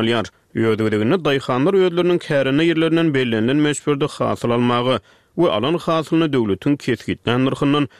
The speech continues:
döwlete satmagy borçlanýarlar. Mineral dökünleri we ekrançylyk suwlary öz wagtynda üpçün edilmeýär diýip, marly bir käreneçi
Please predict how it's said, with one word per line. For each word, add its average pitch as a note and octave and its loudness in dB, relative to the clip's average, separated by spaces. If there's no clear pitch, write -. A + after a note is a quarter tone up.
döwlete A#2 0
satmagy G#2+ -2
borçlanýarlar. B2 0
Mineral D3 2
dökünleri G3+ 0
we F#3+ 2
ekrançylyk E3 0
suwlary F3 2
öz D#3+ 2
wagtynda E3+ 0
üpçün B2+ -2
edilmeýär B2+ 0
diýip, C#3 -2
marly G#2 0
bir B2 0
käreneçi C3+ 0